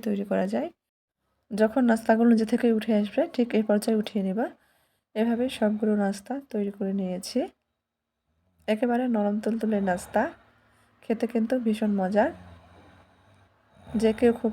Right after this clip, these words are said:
সহজে তৈরি করে নিতে পারবেন। তো আমার আজকের হেলদি নাস্তা রেসিপিটি যদি আপনাদের কাছে একটু ভালো লেগে থাকে, তাহলে দয়া করে সবাই চ্যানেলটি সাবস্ক্রাইব করবেন, লাইক, কমেন্ট, শেয়ার করে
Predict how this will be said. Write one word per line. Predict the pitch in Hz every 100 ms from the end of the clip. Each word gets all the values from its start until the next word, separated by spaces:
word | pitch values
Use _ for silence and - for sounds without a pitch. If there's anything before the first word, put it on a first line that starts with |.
| -
সহজে | 214 214
তৈরি | 214 202 202
করে | 202
নিতে | 196 196
পারবেন। | 190 185 208 240 339 _ _ _ _ _ _ _ _ 87 90 95 95 92 _ _ _ _ _ _ _ _ _ _ _ _ _
তো | 254
আমার | 247 240
আজকের | 240 269 262 226
হেলদি | 233 240 226
নাস্তা | 220 220
রেসিপিটি | 226 220 226 220 226 220
যদি | 220 220
আপনাদের | 208 214 214 220
কাছে | 214 214 - 285 - -
একটু | 220 - 226
ভালো | 220 202
লেগে | 208 208 -
থাকে, | 214 247 320 _ _ _ _ _ _ _ _ -
তাহলে | 240 233 277 339 -
দয়া | 240 220 214
করে | 226 220
সবাই | 233 233 330 -
চ্যানেলটি | - 226 233 226
সাবস্ক্রাইব | - 214 - 220 214 -
করবেন, | 202 220 294 - _ _ _ _ _ 233
লাইক, | 226 220 220
কমেন্ট, | 240 247 -
শেয়ার | 233 214 214
করে | 214 220